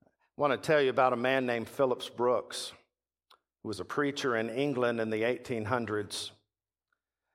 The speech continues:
Someone walked by the doorway of his study, and he was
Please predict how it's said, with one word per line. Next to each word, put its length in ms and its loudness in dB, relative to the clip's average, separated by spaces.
Someone 380 4
walked 260 6
by 200 6
the 100 -2
doorway 540 4
of 100 0
his 160 0
study, 560 2
and 140 -2
he 120 0
was 360 -2